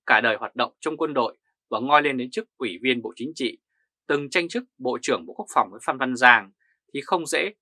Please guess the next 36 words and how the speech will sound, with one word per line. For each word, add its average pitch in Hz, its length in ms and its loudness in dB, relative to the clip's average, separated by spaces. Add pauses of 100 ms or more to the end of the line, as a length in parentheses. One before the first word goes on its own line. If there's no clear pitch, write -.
để 92 220 -8
coi 110 260 2
thường - 280 -8 (140)
cho 101 160 -4
được. 82 180 -10 (1160)
Nếu 147 180 2
nhà 165 260 4
ghế 147 260 -2
chủ 135 140 -4
tịch 117 160 -6
nước 214 220 -4
Châu 180 200 -2
Lương 175 220 -4
Cường 117 340 -2 (340)
thì 113 80 -10
không 135 180 -6
biết 190 220 0 (240)
ông 120 260 -2
có 160 160 -6
thể 127 180 2 (120)
gây 127 220 -2
dựng 120 180 -8 (300)
thế 143 80 -8
lực 139 180 -10
riêng 120 360 -2
được - 220 -20
nữa 113 220 -10
hay 107 120 -4
không, - 340 -2 (600)
bởi 127 180 0
những 156 100 -2
mối 196 80 -4
quan 208 160 0
hệ 170 320 0
của - 100 -12
ông 143 220 -4